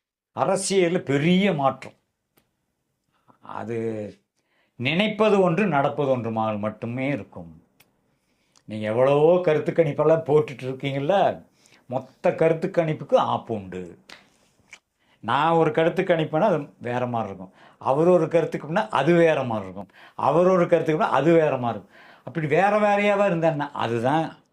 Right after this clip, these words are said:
அதுதான் நடக்கும். நினைப்பது ஒன்று, நடப்பது என்பது, அஹ், அரசியல் ரீதியாக ஒரு பெரிய மாறுதலை தரும். அதை எழுதி வச்சுக்கோங்க, இது நிச்சயமா நடக்கும்.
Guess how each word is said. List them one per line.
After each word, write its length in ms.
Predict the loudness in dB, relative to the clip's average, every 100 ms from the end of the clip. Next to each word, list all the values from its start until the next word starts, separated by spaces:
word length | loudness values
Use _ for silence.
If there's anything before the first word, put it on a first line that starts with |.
| _ _
அதுதான் 400 | -10 -4 -2 -2
நடக்கும். 360 | -4 -6 -12 -20 _ _ _ _ _ _ _ _ _ _ _ -8
நினைப்பது 460 | -4 -2 0 2 4
ஒன்று, 240 | 2 0
நடப்பது 460 | 0 0 0 0 0
என்பது, 500 | -2 -2 -2 -2 0 -2 -4 -8
அஹ், 240 | -12 -8 -6
அரசியல் 520 | 0 0 0 0 0
ரீதியாக 480 | -2 -6 -2 -2 0
ஒரு 140 | -2
பெரிய 300 | -2 -4 -2 -4
மாறுதலை 500 | -2 -4 -4 -4 -6
தரும். 400 | -4 -6 -6 -10 -16 _ _ -8
அதை 140 | -4
எழுதி 280 | -2 -2 -2
வச்சுக்கோங்க, 380 | -4 -6 -12 -16 -20 _
இது 140 | -14 -10
நிச்சயமா 400 | -10 -8 -6 -4
நடக்கும். 360 | -4 -8 -10